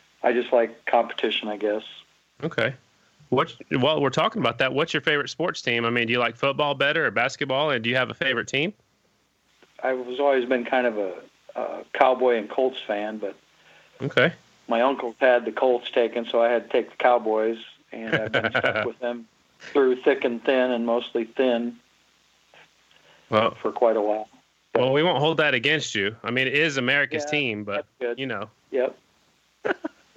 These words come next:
Speaker 1: But, uh,
Speaker 2: So, so how, how long do you think that, that you race flat track?
Speaker 1: Well, you know, I probably, I only raced flat track probably maybe two years.
Speaker 2: Okay.
Speaker 1: Uh, 'cause like I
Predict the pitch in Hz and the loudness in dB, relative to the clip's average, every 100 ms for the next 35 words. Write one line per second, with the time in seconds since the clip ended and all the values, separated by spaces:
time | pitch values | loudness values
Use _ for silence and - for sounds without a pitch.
0 | - - - - - - - 233 220 107 | -4 -2 -2 -2 -2 -4 -6 -4 -4 -8
1 | - 175 - _ - - 151 - - 202 | -6 -6 -6 _ -6 -2 -2 -4 -2 -2
2 | - - 220 254 208 175 190 190 180 - | -2 -2 0 0 0 -2 -2 -2 -4 -4
3 | 143 131 - 127 117 165 214 123 110 - | -6 -6 -4 -4 -2 -2 0 0 -2 -2
4 | 98 - 104 87 - _ _ _ _ _ | -4 -2 -4 -4 -6 _ _ _ _ _
5 | _ _ _ _ _ _ _ _ _ _ | _ _ _ _ _ _ _ _ _ _
6 | _ 139 143 151 151 151 127 151 - 160 | _ 0 2 2 2 0 0 0 0 0
7 | 113 113 151 151 110 117 110 - - 117 | 2 0 0 -2 0 0 0 -4 0 2
8 | 180 - 113 110 - 120 113 113 113 107 | 2 0 -4 -4 -2 0 2 2 0 0
9 | 104 98 _ _ _ _ _ _ _ _ | -2 -8 _ _ _ _ _ _ _ _
10 | 226 - _ _ _ _ 120 117 131 120 | -20 -20 _ _ _ _ -4 -2 0 -2
11 | - - 143 123 120 139 170 - - - | -6 -6 -2 0 2 2 -2 -8 -18 -20
12 | _ _ _ _ _ _ _ 131 170 123 | _ _ _ _ _ _ _ -8 2 2
13 | 165 117 113 110 127 139 139 | 4 4 2 0 2 2 2